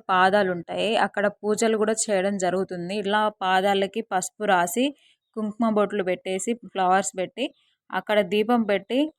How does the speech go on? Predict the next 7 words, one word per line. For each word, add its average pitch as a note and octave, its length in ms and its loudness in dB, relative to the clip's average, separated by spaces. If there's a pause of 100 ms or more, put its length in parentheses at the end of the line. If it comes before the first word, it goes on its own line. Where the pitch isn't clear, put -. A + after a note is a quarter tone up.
అగరబత్తులతో G3+ 800 2 (920)
ఈరోజు A3 420 4 (100)
పూజ A3 200 2 (120)
అయితే G#3 260 4
ఇలా G#3 120 4 (120)
చేశాము. G3+ 540 2 (1400)
కొబ్బరికాయ G#3+ 540 2